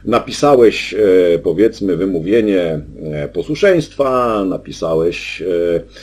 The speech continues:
e, deklarację samostanowienia i tak dalej, i tak dalej.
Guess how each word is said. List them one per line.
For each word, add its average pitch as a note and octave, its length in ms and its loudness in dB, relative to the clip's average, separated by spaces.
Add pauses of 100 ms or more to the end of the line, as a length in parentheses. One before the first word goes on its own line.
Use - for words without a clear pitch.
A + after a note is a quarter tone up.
(420)
e, E2+ 60 -6 (1300)
deklarację F#2+ 680 -2
samostanowienia E3+ 1300 6
i C#3 80 0
tak B2 200 2
dalej, B2+ 240 4
i - 20 -2
tak C3+ 160 2
dalej. A#2+ 420 2